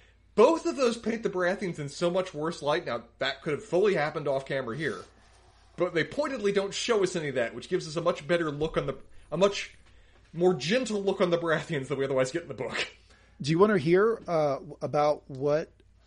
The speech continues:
Speaker 2: the Rise of the Dragon says about this scene? This is fresh off the press. This is, like, today this was released.
Speaker 1: I ha-, no one has heard this before. Literally, this is our reveal, first on this channel.
Speaker 2: Here's what it says.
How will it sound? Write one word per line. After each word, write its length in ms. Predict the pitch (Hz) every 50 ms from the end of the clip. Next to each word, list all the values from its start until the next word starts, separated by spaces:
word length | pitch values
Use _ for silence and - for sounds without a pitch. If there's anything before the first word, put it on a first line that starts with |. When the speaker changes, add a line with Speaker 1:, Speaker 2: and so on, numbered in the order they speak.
| _ _ - - _ -
Speaker 2:
the 500 | 127 147 147 147 143 135 131 127 135 - -
Rise 400 | 143 135 131 131 131 139 147 139
of 100 | 151 127
the 60 | 131 117
Dragon 360 | 127 120 117 123 127 143 151
says 200 | - 160 156 156
about 180 | 156 165 165
this 140 | - 185 -
scene? 220 | - 190 185 196 170
This 160 | 170 - -
is 60 | -
fresh 260 | - - 131 127 - 147
off 160 | 139 131 -
the 140 | - 131 110
press. 400 | - - - 156 160 151 - -
This 160 | 139 117 127
is, 140 | 120 - -
like, 200 | 120 120 - - - - _ _ - -
today 480 | - 151 117 - 147 151 - 156 139 120
this 180 | 120 113 -
was 140 | 120 107 104
released. 420 | 104 98 92 92 - - - - -
Speaker 1:
I 180 | 87 87 95 101
ha-, 200 | 123 151 - 160
no 160 | 139 143 165
one 200 | 170 190 220 220
has 120 | 214 -
heard 220 | 214 254 302 - -
this 160 | 202 185 -
before. 460 | - 180 175 - 156 131 107 90 92 101
Literally, 340 | 147 208 269 285 240 175 123
this 140 | 117 - -
is 80 | 139 147
our 220 | 151 151 180 214 254
reveal, 340 | 247 220 220 240 196 143 110
first 260 | - - 196 208 - 208
on 120 | 190 196
this 120 | 190 196 196
channel. 300 | - 185 131 107 87 - - _ - - - - - -
Speaker 2:
Here's 260 | - 151 165 165 -
what 100 | 196 202
it 60 | 208
says. 360 | - 170 135 - - - -